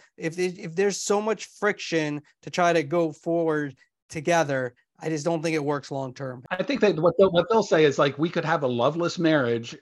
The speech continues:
Speaker 2: and, and it, it will pay, it will pay these teams a lot of money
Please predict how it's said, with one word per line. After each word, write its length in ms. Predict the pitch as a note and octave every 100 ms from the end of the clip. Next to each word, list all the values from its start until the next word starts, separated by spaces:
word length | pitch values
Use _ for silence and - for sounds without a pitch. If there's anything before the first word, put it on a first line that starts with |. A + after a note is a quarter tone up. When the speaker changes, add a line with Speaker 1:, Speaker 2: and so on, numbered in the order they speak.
| _
Speaker 2:
and, 320 | D#3 B2+ B2 B2
and 260 | C#3 B2 A#2+
it, 160 | C3+ E3
it 60 |
will 160 | C3 A#2+
pay, 500 | - D#3 D#3+ - E3+ _
it 240 | D#3+ D3+
will 240 | C#3 C3 D3+ _ C3+ -
pay 240 | E3 F3
these 260 | E3 D#3+ C#3
teams 440 | - F3 C#3+ B2
a 80 | A#2+
lot 320 | A#2 A#2+ C#3
of 100 | C#3
money 460 | C#3 C#3+ C3+ A#2